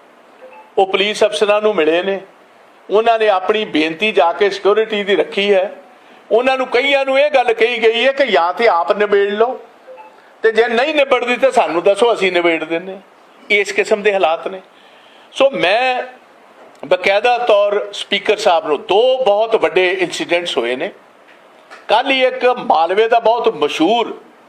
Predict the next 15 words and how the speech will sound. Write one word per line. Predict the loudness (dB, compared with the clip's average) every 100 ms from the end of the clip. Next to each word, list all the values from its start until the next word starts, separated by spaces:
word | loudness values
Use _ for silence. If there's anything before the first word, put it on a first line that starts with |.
| -20 -20 _ -6
ਬਿਜ਼ਨਸਮੈਨ | -4 -2 -2 -2 0 0 0
ਵੀ | -2 -2
ਹੈ, | -4 -8 -20 -20 -20 -20 -20 -20 -2
ਬਹੁਤ | 0 2 0
ਵੱਡੀ | -2 0 -4
ਟੇਲਰਿੰਗ | 0 0 2 0 0 -4
ਦੀ | -2 0
ਉਹਨਾਂ | 0 0
ਦੀ | -2
ਦੁਕਾਨ | -4 0 0 0 -2 -6 -2
ਵੇਅਰਵੈਲ | 0 0 0 -2 -4 -14 -20 _ _ -10 -2
ਅਬੋਹਰ | 0 0 0
ਦੇ | 0
ਵਿੱਚ | 0 -2 -2
ਹੈ, | -4